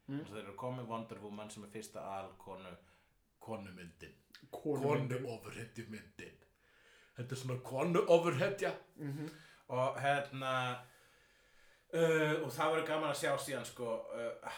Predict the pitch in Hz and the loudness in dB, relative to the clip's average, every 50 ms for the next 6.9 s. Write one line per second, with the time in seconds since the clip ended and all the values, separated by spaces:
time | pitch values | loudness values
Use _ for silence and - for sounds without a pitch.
0 | - - 143 135 139 131 156 165 175 170 - - 170 170 170 - 156 151 151 - | -10 -10 -8 -8 -6 -4 -2 -2 -2 -4 -2 -2 -2 -2 0 0 2 2 2 2
1 | - 123 120 143 127 - 139 - - 143 151 151 - 151 139 139 139 - 147 147 | -2 -4 -4 -4 -4 -4 -4 -4 -2 -2 -2 -2 -2 -4 -4 -4 -4 -6 -6 -6
2 | 139 120 147 123 131 139 - - - - - - - - 139 127 127 131 - 139 | -6 -6 -6 -6 -6 -8 -12 -14 -16 -16 -14 -12 -8 -6 -4 -4 -4 -6 -6 -6
3 | 131 113 - - 135 127 127 - 131 131 131 135 135 127 127 131 131 127 127 127 | -6 -6 -4 -4 -4 -4 -2 -2 0 0 0 0 0 -2 -2 -2 -2 -4 -6 -6
4 | 131 135 131 131 - 92 104 104 104 104 101 110 123 123 - 127 139 139 143 143 | -6 -6 -6 -6 -6 -6 -6 -6 -6 -6 -6 -6 -6 -8 -8 -10 -8 -8 -8 -8
5 | 135 147 139 135 123 117 117 107 - - 113 104 101 - - - 120 120 127 151 | -8 -8 -8 -8 -8 -8 -8 -10 -8 -8 -8 -8 -8 -12 -10 -4 -2 0 0 0
6 | - - - 160 151 - - 147 151 143 135 131 127 123 123 - 131 | -2 -4 -8 -8 -8 -10 -10 -10 -10 -8 -6 -4 -4 -6 -6 -6 -6